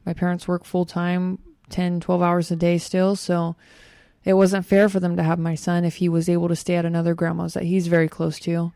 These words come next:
um, and stay at home. So I knew at this point, because they didn't have the same father, my baby was not gonna be able to go over there,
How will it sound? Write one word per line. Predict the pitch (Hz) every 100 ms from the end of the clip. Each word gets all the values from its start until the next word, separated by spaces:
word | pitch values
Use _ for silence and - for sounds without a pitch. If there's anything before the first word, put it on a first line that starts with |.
| _ _ _ _
um, | - 90 190 180 -
and | 185 170
stay | - 202
at |
home. | 190 220 180 - _ _ _ - - - - - _ _ _ _ _ _ _ _ -
So | - 190
I |
knew | 190 226
at | 254
this | 226 226
point, | - 254 262 254 - _ _ _
because | 202 185 180
they | 180
didn't | 175 180
have | 170
the | 170
same | 165 180 170
father, | 160 175 170 185 196 - -
my | 185 185
baby | 180 185
was | 180 175 175
not | 165
gonna | 190 190
be |
able | 196
to | 190
go | 185 160
over | 156
there, | 156 175